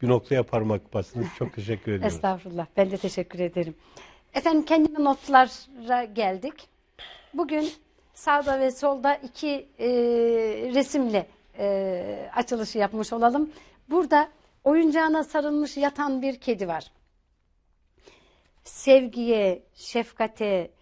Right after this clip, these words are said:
Speaker 2: dokunmaya kedilerin bile ihtiyacı var. Ve o bile oyuncağına sarılmış yatıyor. Çocuklarımızın bizim sevgisine ihtiyacı var. Eşlerin birbirlerinin sevgisine, birbirlerine dokunmasına, birbirlerine sıcacık şefkati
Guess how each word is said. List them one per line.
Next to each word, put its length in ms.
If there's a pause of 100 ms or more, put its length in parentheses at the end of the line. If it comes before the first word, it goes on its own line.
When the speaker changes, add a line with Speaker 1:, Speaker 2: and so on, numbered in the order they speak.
(260)
Speaker 2:
dokunmaya 840 (440)
kedilerin 600
bile 180
ihtiyacı 540
var. 100 (340)
Ve 100
o 240
bile 400 (300)
oyuncağına 520
sarılmış 520
yatıyor. 440 (480)
Çocuklarımızın 760
bizim 240
sevgisine 540
ihtiyacı 460
var. 160 (500)
Eşlerin 600 (340)
birbirlerinin 560
sevgisine, 800
birbirlerine 580
dokunmasına, 720 (140)
birbirlerine 640
sıcacık 640
şefkati 720